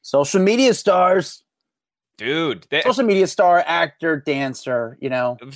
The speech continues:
Speaker 2: Just everything. I, I mean, I like when we get someone on who, in all honesty, I didn't know, like, a lot, a lot about her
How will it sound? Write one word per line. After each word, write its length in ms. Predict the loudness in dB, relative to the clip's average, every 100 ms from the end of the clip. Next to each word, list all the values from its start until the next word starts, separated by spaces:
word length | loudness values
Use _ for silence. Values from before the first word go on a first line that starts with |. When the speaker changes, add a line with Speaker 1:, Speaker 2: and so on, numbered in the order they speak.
| -18
Speaker 2:
Just 320 | -6 -6 -2
everything. 880 | -2 -2 -2 -2 -2 -2 -8 -12 -18 _ _ _ _ -6
I, 280 | -4 -2
I 40 | -4
mean, 320 | -6 -8 -12 -14 -2
I 280 | 0 0
like 340 | 0 0 0 -4
when 120 | -10
we 80 | -6
get 160 | -8
someone 320 | -10 -12 -10 -6
on 280 | -4 -6 -8
who, 520 | -10 -8 -6 -8 -14 _ _ _ _ -12
in 100 | -6
all 180 | -4 -4
honesty, 380 | -6 -10 -12
I 100 | -10
didn't 340 | -8 -10 -12 -14 -10
know, 380 | -6 -4 -6 -8 -10
like, 220 | -12 -12 -12
a 80 | -12
lot, 480 | -10 -4 -2 -2 -4
a 80 | -6
lot 300 | -2 -2 -2
about 380 | -6 -4 -4 -6
her 300 | -8 -8